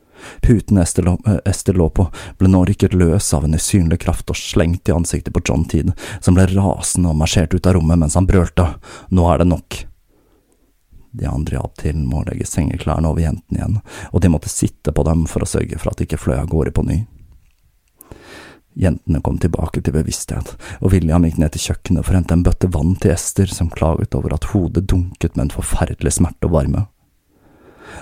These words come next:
Da han kom opp igjen, begynte lydene på ny, og denne gangen hørtes det ut som om de kom fra selve senga jentene lå i, og igjen så var lydene så voldsomme at hele rommet ristet. På samme måte som sist,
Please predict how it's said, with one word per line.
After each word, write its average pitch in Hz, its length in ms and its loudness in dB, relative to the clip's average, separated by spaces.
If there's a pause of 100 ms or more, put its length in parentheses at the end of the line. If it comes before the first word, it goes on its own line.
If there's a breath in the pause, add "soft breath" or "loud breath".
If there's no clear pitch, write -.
Da 80 80 2
han 76 80 2
kom 76 160 0
opp - 160 0
igjen, 73 220 2
begynte 76 260 0
lydene 71 240 -2
på - 160 -2
ny, - 140 -6 (640 loud breath)
og 95 80 4
denne 90 240 4
gangen 80 300 2 (180 loud breath)
hørtes - 320 0
det 73 140 0
ut - 80 -8
som 76 180 -2
om - 80 -4
de - 80 0
kom - 220 -4
fra 80 100 0
selve 78 320 -2
senga 78 480 0
jentene 76 400 0
lå 69 220 0
i, - 80 -2 (480 loud breath)
og 95 100 6
igjen 92 240 6
så 87 220 2
var 82 100 4
lydene 80 380 2
så 87 180 2
voldsomme 82 480 0
at - 160 -2
hele 78 160 2
rommet 76 300 0
ristet. - 400 -4 (580 loud breath)
På 98 160 2
samme 92 240 4
måte 82 240 0
som 92 160 2
sist, - 380 -4